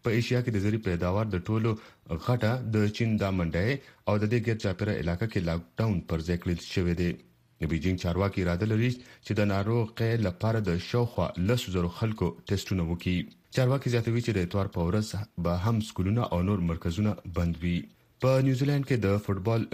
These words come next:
شاوخوا شل زره مینوال د مقابلو کتلو لپاره سټیډیم ته پرېښودل شوي دي. د کسانو نه ماسکونه اچولي وو او نه د یو بل نه د فاصلې ساتلو خیال یې ساتلی وو. ځکه چې په تیرو دریو اونو کې په نیوزیلند کې یوه هم د کووید ناینټین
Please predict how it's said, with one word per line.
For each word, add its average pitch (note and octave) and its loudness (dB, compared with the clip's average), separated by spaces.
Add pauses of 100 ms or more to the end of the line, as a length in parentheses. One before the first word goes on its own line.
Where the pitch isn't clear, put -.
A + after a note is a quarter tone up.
(120)
شاوخوا A2+ 0 (100)
شل C3+ 0
زره F2+ 0
مینوال F#2+ 0 (360)
د G#2+ 4
مقابلو G#2+ 0
کتلو G#2+ 0
لپاره G#2 -2
سټیډیم F#2 0
ته F2+ -4
پرېښودل E2+ -2
شوي F2 0
دي. E2+ 0 (240)
د F2 0
کسانو G2 0
نه G#2 2
ماسکونه G#2 -2
اچولي B2 0
وو D3+ 2 (320)
او G#2+ 4
نه B2+ 4 (140)
د F#2+ 2
یو A2 2
بل A2 2
نه A2+ 2
د F#2 -2
فاصلې G2 0 (100)
ساتلو G2+ 0 (160)
خیال F#2 0 (100)
یې D#2+ 0 (100)
ساتلی F2 0
وو. F2+ 2 (580)
ځکه B2 0
چې B2+ 0
په F2 0
تیرو G#2 2 (300)
دریو A2 2 (160)
اونو F#2 2 (120)
کې F#2+ -2
په G2 4
نیوزیلند G2+ 0
کې - -2 (120)
یوه G2+ 2
هم A#2 2
د F2 0
کووید F#2+ 0
ناینټین F2 0